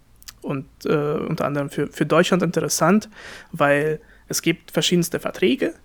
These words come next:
und, äh, ein Vertrag, ähm, bietet, äh, Deutschland die Möglichkeit an, äh, ihre Armee auf dem Boden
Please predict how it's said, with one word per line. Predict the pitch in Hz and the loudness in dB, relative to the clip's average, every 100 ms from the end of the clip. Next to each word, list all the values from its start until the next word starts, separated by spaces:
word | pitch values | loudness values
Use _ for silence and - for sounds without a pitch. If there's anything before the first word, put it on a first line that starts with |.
| _ - | _ -8
und, | 156 165 - - | -6 -6 -10 -8
äh, | - 156 - | -2 0 4
ein | 180 202 | 4 4
Vertrag, | 170 - 170 180 - - - - - | 0 2 2 2 0 -20 -20 -20 -8
ähm, | - 151 147 147 147 151 147 - _ _ _ _ _ _ _ _ - | 2 4 6 6 4 0 -4 -8 _ _ _ _ _ _ _ _ -12
bietet, | 156 175 190 185 180 - - _ _ _ | -2 0 6 4 4 -8 -18 _ _ _
äh, | 156 147 139 | 0 2 2
Deutschland | 156 170 - 170 | 4 4 4 0
die | 147 | 0
Möglichkeit | 170 170 170 - 160 - | 0 2 0 -2 -4 0
an, | 160 220 240 - _ _ - | 2 2 0 -8 _ _ -2
äh, | 151 147 151 - | 0 2 0 -4
ihre | 160 160 156 | 0 0 2
Armee | 151 143 151 175 269 - _ - - - | 2 2 0 0 -2 -8 _ -20 -20 2
auf | - 196 - | 6 6 6
dem | - 175 160 | 4 2 2
Boden | 151 165 202 214 | 2 2 2 0